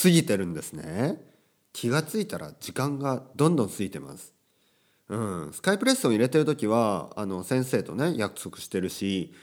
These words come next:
十時になったらスカイプをつなげないと。まあ、お金も払ってるしね、お金も払ってるし、あの、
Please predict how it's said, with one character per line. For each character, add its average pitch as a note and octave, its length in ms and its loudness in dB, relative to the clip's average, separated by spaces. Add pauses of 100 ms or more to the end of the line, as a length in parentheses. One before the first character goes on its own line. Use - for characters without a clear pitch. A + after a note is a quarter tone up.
(240)
十 A#2+ 180 4
時 F#2+ 140 -2
に F2+ 60 -4
な F2+ 140 -6
っ - 40 -14
た F#2 140 -6
ら A2+ 300 0 (240)
ス - 120 -16
カ A2 100 0
イ F#2 60 -2
プ D#2 100 -8
を D2 40 -8
つ - 140 -10
な G2 120 -2
げ G2 100 -2
な G2 120 -4
い F2 40 -8
と。 - 100 -14
ま D3+ 100 6
あ、 - 20 6
お G#2 140 -4
金 G3+ 260 4
も G3 100 -2
払 C3 300 -2
っ - 120 -8
て A#2+ 80 -8
る D#3+ 80 -8
し - 100 -16
ね、 C#3+ 120 -4
お F2+ 140 -6
金 F#2+ 200 -6
も F#2 140 -6
払 E2 180 -8
っ - 20 -8
て - 140 -14
る C#2+ 100 -12
し、 E2+ 440 -8 (340)
あ F2+ 160 -6
の、 D2+ 220 -10